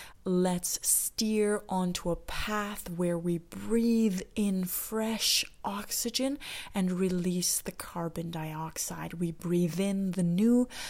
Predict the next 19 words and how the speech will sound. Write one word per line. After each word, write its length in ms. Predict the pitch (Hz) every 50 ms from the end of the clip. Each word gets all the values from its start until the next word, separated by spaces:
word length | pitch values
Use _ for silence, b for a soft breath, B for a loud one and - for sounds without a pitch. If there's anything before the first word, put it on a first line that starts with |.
| B B -
release 500 | 190 185 175 175 180 175 160 - - -
the 180 | - 185 175 -
old. 440 | - 180 170 165 165 180 175 - -
Breathe 300 | - 180 180 170 170 160
in 220 | 175 175 170 170 170
the 80 | 170
fruitful, 840 | - - - - - 247 254 247 - - - - 240 233 226 226 226 B B B B B B
release 460 | - 185 185 175 175 180 175 165 - -
the 120 | - 196
harmful. 920 | - - - - 202 214 220 220 220 214 - - - 190 185 180 185 190 B B B B B B B B B
Receive 760 | 214 208 220 220 208 - - - - 262 269 269 262 240 208
the 80 | 202 220
beneficial, 960 | 196 180 180 196 196 185 196 185 - - - - 277 254 - - - 185 175
let 420 | 165 175 170 175 - - - 180 180
go 520 | - 190 190 190 196 196 190 180 170 B B B B B B
of 160 | - 180 165
what 240 | 170 185 180 - -
doesn't 400 | - 185 175 175 180 175 170 - b b b b -
serve 760 | - - - - - - 185 175 175 175 170 170 170 156